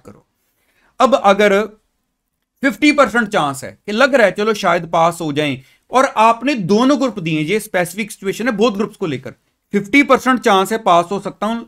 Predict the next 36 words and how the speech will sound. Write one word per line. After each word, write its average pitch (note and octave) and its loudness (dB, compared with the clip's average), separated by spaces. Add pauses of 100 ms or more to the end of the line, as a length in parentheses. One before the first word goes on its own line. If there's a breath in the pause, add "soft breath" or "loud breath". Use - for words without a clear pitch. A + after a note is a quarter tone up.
लेकिन G3+ -4
मैंने A#3 -2
दोनों G3+ 0
ग्रुप्स A#3+ -6
दे G#3+ 2
दिए F3+ -2
हैं D#3 0
एक C3+ -10
बार, A#2+ -8 (340)
तो - -6
it A#3 -4
means C4+ 2
अगर C4+ 2
फिफ्टी B3+ -4
परसेंट C4+ -2
सोच A#3+ -4
रहे B3 -2
हो, B3 -4
तो C4 -2
आपने B3+ -4
काफी G#3 -2
अच्छी A#3 -6
खासी G#3+ -6
कवरेज A3 -4
की B3+ 2
होगी, D#3+ -2 (100)
ये G3 0
मुझे A3 0
पता G3 -2
है। B2 -4 (640 soft breath)
तो - -10
इस D4 -2
केस A3+ -2
में F#3+ -4
भी A#3 -4
आप G#3 0